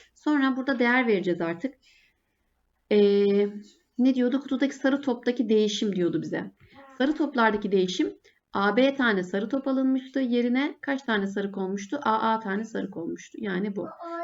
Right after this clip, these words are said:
Burası on A, on bir A'dan on A çıktı. Bir A kaldı. A artı B. Bunu sormuş oluyor bize, değil mi? Bakın yine benim gibi hata yapmayın.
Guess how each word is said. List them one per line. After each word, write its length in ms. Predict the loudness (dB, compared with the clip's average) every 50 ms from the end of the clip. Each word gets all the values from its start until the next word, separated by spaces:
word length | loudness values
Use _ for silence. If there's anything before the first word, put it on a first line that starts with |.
| -4 -2
Burası 420 | 2 2 2 2 0 -2 -4 -4 0
on 280 | 0 0 2 2 0 0
A, 280 | 0 0 0 0 0
on 260 | 0 0 2 2 4
bir 260 | 2 2 2 2 0 0
A'dan 400 | 0 0 -2 -2 -2 -2 -4 -4
on 200 | -2 -2 -2 -2
A 220 | -2 -2 -4 -4
çıktı. 260 | -4 -6 -10 -8 -6 -4
Bir 120 | -4 -4 -4 -4
A 200 | -4 -4 -4 -4
kaldı. 420 | -4 -4 -4 -4 -2 -4 -6 -8 -8 -12 -10 -4
A 200 | -2 0 0 0
artı 360 | 0 -2 -2 -2 -2 -4 -2
B. 180 | -2 -2 0 0
Bunu 140 | 0 -2 0
sormuş 380 | -2 -2 -2 -2 -4 -4 -6
oluyor 240 | -6 -4 -4 -6 -6
bize, 160 | -6 -8 -4
değil 120 | -2 -2 -2
mi? 120 | -2 -6 -10 -16 _ _ _ _ _ _ _ _ -20 _ _ _ _ _ _ _ -20 -20 -20 _ _ _ _ _ _ _ _ _ _ _ _ _ _ _ _ _ _ _ _ _ _ _ _ _ _ _ _ _ _ _ _
Bakın 200 | -6 -2 0 0
yine 280 | 2 2 2 2 2
benim 240 | 0 0 0 0 -2
gibi 140 | -2 -4 -8
hata 440 | -8 -8 -8 -6 -6 -6 -4 -2 -2
yapmayın. 840 | -2 -2 -4 -6 -6 -8 -6 -4 -2 -2 0 0 0 -2 -4 -8